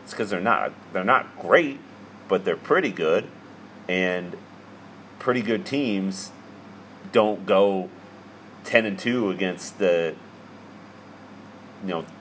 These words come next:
top half of their schedule. Pretty good teams go six and six or five and seven against the top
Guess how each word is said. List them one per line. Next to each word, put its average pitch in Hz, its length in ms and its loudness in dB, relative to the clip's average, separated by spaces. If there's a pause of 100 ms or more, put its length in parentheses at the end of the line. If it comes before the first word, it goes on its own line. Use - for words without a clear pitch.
(160)
top 98 220 4
half 92 260 2
of 95 60 -10
their 85 100 -4
schedule. 143 520 0 (380)
Pretty 123 240 2
good 107 240 -2
teams 117 360 -4
go 90 320 2 (1500)
six - 340 -6
and 95 120 -4
six - 400 0
or 90 80 0
five 113 300 6
and 101 120 -10
seven 139 300 4
against 85 320 -6
the 85 80 -14
top 80 340 2